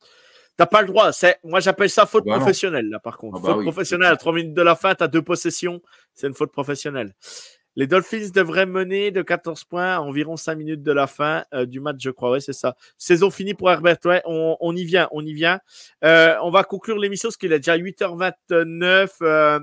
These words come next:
Speaker 1: on avait dit, on avait dit une heure et demie d'émission. On est dans les temps. Euh, mon Guigui, qu'est-ce que t'as comme news à nous, à nous donner, euh, voilà, à part Justin Herbert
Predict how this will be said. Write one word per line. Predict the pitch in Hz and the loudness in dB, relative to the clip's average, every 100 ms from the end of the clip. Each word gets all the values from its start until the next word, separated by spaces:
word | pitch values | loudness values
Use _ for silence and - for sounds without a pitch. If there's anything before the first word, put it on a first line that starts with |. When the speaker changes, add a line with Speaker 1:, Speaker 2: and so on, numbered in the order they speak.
| - | -6
Speaker 1:
on | 151 | -6
avait | 151 151 156 | -4 -4 -6
dit, | 175 | -4
on | 170 156 | -4 -2
avait | 151 151 | -4 -6
dit | 156 | -8
une | 160 | -6
heure | 170 | -4
et | 165 | -4
demie | 165 | -6
d'émission. | 156 165 160 - 180 175 | -4 -4 -6 -8 -8 -6
On | 160 | -4
est | 156 | -2
dans | 160 | 0
les | 160 156 | 0 0
temps. | - 196 226 _ - - _ | 0 -2 -4 _ -20 -20 _
Euh, | 151 165 | 2 2
mon | 220 | 0
Guigui, | 214 226 254 | -4 -6 -2
qu'est-ce | 247 226 | 0 2
que | |
t'as | 277 | 0
comme | - 240 220 | 4 4 4
news | 254 220 | -4 -2
à | 208 | -2
nous, | 202 208 208 202 | -4 -6 0 4
à | 196 190 | 4 2
nous | 190 | 0
donner, | 190 190 208 220 | 2 2 0 0
euh, | 185 170 165 | 2 2 2
voilà, | 160 170 165 | 2 0 0
à | |
part | 165 160 | -2 -4
Justin | 143 175 - 190 | -6 -14 -12 -8
Herbert | 165 160 190 | -6 -4 -4